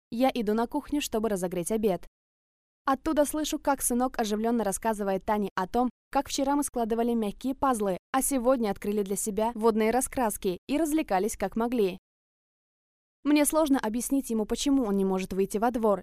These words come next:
и погулять, как все нормальные дети. Все потому, что нас атаковали журналисты.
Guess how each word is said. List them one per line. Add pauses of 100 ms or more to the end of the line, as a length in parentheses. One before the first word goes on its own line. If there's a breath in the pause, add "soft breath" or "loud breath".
и
погулять,
как
все
нормальные
дети. (600)
Все
потому,
что
нас
атаковали
журналисты.